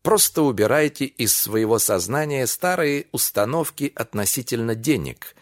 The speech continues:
и привыкайте к новым установкам, таким, которые соответствуют божественной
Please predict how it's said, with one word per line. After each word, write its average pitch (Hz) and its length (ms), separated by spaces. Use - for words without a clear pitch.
и 113 220
привыкайте 151 800
к - 100
новым 156 360
установкам, 80 760
таким, 175 520
которые 175 500
соответствуют 151 1160
божественной 113 880